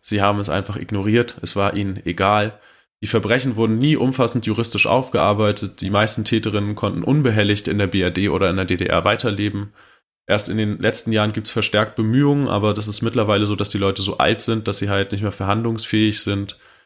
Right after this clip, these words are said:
oder dass halt auch einfach Zeuginnen nicht mehr leben und es deswegen sehr schwer ist, ihnen die Verbrechen nachzuweisen. Dennoch sind,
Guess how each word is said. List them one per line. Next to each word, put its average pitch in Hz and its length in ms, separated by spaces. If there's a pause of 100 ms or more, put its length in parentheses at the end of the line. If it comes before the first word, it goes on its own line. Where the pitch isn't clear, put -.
(260)
oder 104 220
dass 101 160
halt 104 120
auch - 100
einfach 101 260
Zeuginnen 107 560
nicht 98 160
mehr 95 120
leben 92 400 (380)
und 98 220
es 98 100
deswegen 101 320
sehr 92 140
schwer 98 240
ist, - 160
ihnen 92 160
die 92 200
Verbrechen 92 460
nachzuweisen. 82 920 (440)
Dennoch 151 300
sind, 127 400